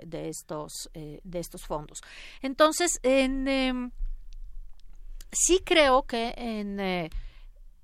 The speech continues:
la, la, ¿cómo decirlo?, la ayuda internacional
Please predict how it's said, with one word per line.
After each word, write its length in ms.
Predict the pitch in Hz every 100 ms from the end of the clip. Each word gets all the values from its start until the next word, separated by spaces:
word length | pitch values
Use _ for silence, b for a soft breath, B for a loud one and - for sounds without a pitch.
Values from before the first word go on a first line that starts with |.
| - - - -
la, 300 | 240 226 226 -
la, 760 | 220 208 202 196 190 185 180 180
¿cómo 220 | - 202
decirlo?, 580 | 208 - 196 190 160 160 - - - - - - - _ _ _ - - - - 262
la 180 | 262 247
ayuda 300 | 262 302 339
internacional 880 | 320 311 311 302 302 285 269 214